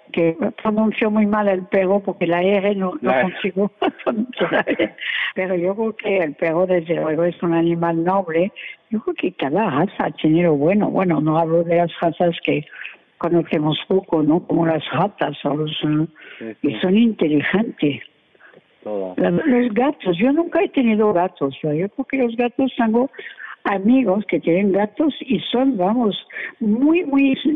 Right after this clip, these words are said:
Speaker 1: son, eh, muy impresionantes, ¿eh? Los gatos que vienen de Asia, los, eh,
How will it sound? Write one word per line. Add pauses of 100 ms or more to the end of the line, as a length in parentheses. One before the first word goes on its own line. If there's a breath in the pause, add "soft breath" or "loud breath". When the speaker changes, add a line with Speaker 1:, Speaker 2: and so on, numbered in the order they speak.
(120)
Speaker 1:
son,
eh,
muy
impresionantes,
¿eh?
Los
gatos
que
vienen
de
Asia, (600 loud breath)
los, (180)
eh,